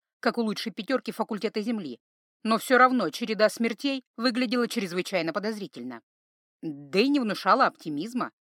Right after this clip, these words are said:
Некоторые даже недоверчиво, а порой и злобно поглядывали на юных магов. Правда, задираться пока никто не спешил,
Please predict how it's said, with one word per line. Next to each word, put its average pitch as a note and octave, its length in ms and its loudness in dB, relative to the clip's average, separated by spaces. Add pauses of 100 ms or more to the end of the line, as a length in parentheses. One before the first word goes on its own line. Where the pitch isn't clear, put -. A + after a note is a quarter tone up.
(560)
Некоторые G#3+ 600 0
даже G#3+ 240 2
недоверчиво, G#3+ 840 -2
а G3 140 0
порой G3+ 320 6
и A#3 160 -4
злобно E3 480 0
поглядывали E3+ 580 0
на B3 80 2
юных F3 380 -4
магов. D#3+ 360 0 (680)
Правда, F#3+ 320 4
задираться G#3 540 2
пока A3 260 2
никто A3+ 260 -2
не B3 120 2
спешил, E3 520 -4